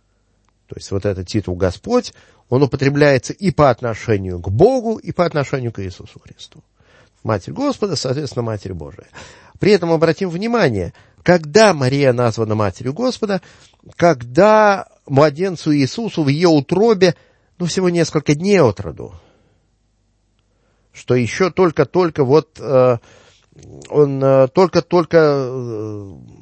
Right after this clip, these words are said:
от зачатия его в чреве прошло несколько дней. И она уже Матерь Господа. То есть Иисус является Богом и человеком, начиная с момента зачатия его в чреве. Он уже соединяет в себе две природы. Он и Бог, и человек.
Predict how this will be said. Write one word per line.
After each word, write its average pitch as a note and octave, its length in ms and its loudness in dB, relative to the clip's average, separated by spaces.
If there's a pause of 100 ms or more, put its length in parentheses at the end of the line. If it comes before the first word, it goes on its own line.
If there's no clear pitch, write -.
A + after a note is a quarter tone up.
(120)
от C3+ 140 -4
зачатия D#3 420 2
его C3 80 -4
в B2 100 4
чреве A2 320 0
прошло G#2 280 -8
несколько F2+ 420 -12
дней. F#2+ 280 -20 (800)
И - 80 -2
она C#3 180 4
уже E3+ 220 2
Матерь D#3 320 0
Господа. G#2 400 -2
То C#3 160 0
есть - 220 -2 (320)
Иисус F3+ 580 -2
является D#3+ 600 2
Богом C3+ 440 2
и B2+ 60 -6
человеком, F3 800 2 (480)
начиная F#3 720 2
с - 100 -10
момента D#3+ 440 0
зачатия G#2+ 640 0
его F#2+ 340 -2
в F#2 120 -2
чреве. C#2 500 -12 (480)
Он G2 220 -6
уже C#3+ 340 0 (320)
соединяет B2+ 600 0
в - 40 -12
себе G#2 200 -2
две G2 180 2
природы. F2+ 420 -6
Он F2 120 -10
и F#2+ 40 -4
Бог, D3+ 240 0
и B2 60 -2
человек. G2+ 580 -2